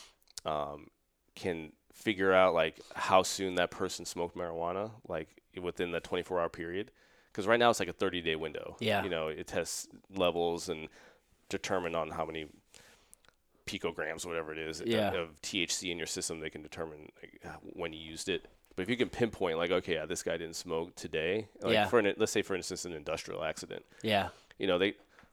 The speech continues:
Speaker 1: workers' comp or whatever, like, "All right, let's test your urine right away to see if you're on drugs."
Speaker 2: Yeah.
Speaker 1: So if you can test something, like, this guy hasn't smoked while he was on his shift, he smoked last night, it's out of his system,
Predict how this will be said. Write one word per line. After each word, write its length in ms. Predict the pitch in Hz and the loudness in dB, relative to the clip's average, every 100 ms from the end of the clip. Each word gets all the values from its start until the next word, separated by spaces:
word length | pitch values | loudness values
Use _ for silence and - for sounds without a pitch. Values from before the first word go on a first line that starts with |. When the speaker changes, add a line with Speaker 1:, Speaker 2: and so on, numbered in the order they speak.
| - | 0
Speaker 1:
workers' 320 | 104 104 98 | 2 4 2
comp 300 | 107 98 101 | 6 6 6
or 40 | |
whatever, 260 | 95 95 95 | 4 4 4
like, 200 | 95 92 | 4 6
"All 60 | 104 | 8
right, 100 | 117 | 8
let's 180 | 101 - | 6 2
test 240 | 101 - | -2 -2
your 140 | 98 | 0
urine 120 | 110 95 | 0 6
right 180 | 95 95 | 6 6
away 280 | 101 98 | 6 6
to 80 | 85 | 6
see 140 | - 85 | -2 -8
if 80 | |
you're 100 | 87 | -8
on 60 | 82 | -6
drugs." 400 | 87 80 - - - | -6 -6 -6 -16 -4
Speaker 2:
Yeah. 300 | 113 107 98 - _ | 4 6 4 0 _
Speaker 1:
So 500 | - 95 87 80 80 - - - _ _ _ _ | -2 2 4 2 -2 -6 -20 -20 _ _ _ _
if 100 | - | -8
you 40 | |
can 100 | 87 | -8
test 280 | 82 127 127 | 4 4 6
something, 280 | 101 82 85 | 2 0 -2
like, 160 | 78 - | -4 -2
this 140 | 98 | -2
guy 120 | - 123 | 0 0
hasn't 220 | 113 92 | -2 -8
smoked 300 | - 113 120 | -2 -2 0
while 100 | 95 | 0
he 80 | 95 | 0
was 80 | |
on 100 | 95 | -2
his 160 | 87 82 | -4 -6
shift, 460 | - 123 95 - - _ _ _ | 2 2 2 -4 -20 _ _ _
he 80 | - | -10
smoked 320 | - 98 - | -2 -2 2
last 180 | 90 - | -2 0
night, 220 | 117 107 | 0 0
it's 120 | 87 | 0
out 100 | 92 | 0
of 80 | 90 | 0
his 80 | 82 | -4
system, 520 | - 143 - 82 85 | -4 -4 -2 -6 -6